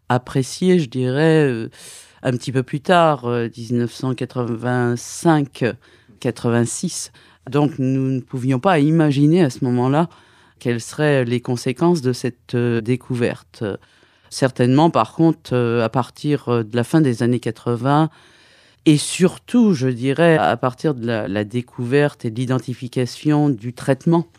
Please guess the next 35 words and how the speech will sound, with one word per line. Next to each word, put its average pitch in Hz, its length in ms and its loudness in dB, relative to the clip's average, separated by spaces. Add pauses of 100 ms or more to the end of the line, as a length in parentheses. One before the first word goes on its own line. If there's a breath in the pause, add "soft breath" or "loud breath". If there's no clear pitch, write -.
(120)
dans 127 160 2
les 127 220 2
années 123 220 2
quatre-vingt-dix, 120 1000 -2 (360 loud breath)
cette, - 320 -8
euh, 117 160 0
combinaison 131 640 0
thérapeutique 127 640 -2
qui - 160 -14
permet 135 440 2
aujourd'hui 135 960 2
de 110 160 -2
réduire 127 480 0
de 113 80 0
plus 143 220 -6
de - 60 -18
quatre-vingt-cinq 135 720 0
pour - 180 -6
cent 156 140 0
la 127 100 2
mortalité 117 580 -2
des 117 120 -2
patients, 190 480 -2 (580 loud breath)
qui 147 160 -6
permet, 151 440 2
on 139 120 0
le 131 140 0
sait 147 200 2
depuis 127 280 -2
plus 143 160 0
récemment 143 580 4
aussi, 147 400 -2
d'être, 123 360 -4
euh, 113 240 0
aussi 127 400 -4